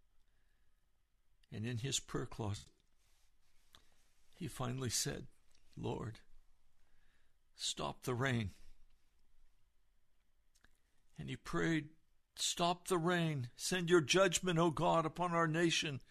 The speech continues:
Until finally you said, "Yes, I will send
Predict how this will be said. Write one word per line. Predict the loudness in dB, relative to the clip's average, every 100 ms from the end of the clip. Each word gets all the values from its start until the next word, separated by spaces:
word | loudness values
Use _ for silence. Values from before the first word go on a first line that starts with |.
| -20 -20 -20 -6
Until | 0 2 2
finally | 2 0 2 2 0
you | 0 2
said, | 6 4 6
"Yes, | 6 6 4 2
I | 2 2
will | 2 0
send | 0 0 -2 -2 -4